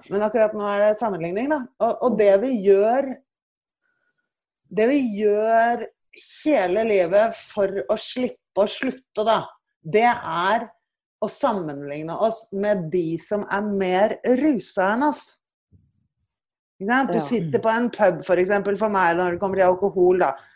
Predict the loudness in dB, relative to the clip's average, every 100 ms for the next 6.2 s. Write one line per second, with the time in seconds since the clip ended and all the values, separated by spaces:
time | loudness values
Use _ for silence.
0 | _ -8 0 2 2 2 2 2 0 4
1 | 4 4 0 -2 0 0 0 -2 2 4
2 | 2 2 2 2 2 -4 -4 -4 -4 -6
3 | -4 -4 -6 -14 -10 -8 -6 -4 -4 -4
4 | -10 -4 -4 -4 -8 -8 -4 -2 -2 -4
5 | -6 -6 -6 -6 -10 -20 -20 _ _ -6
6 | -4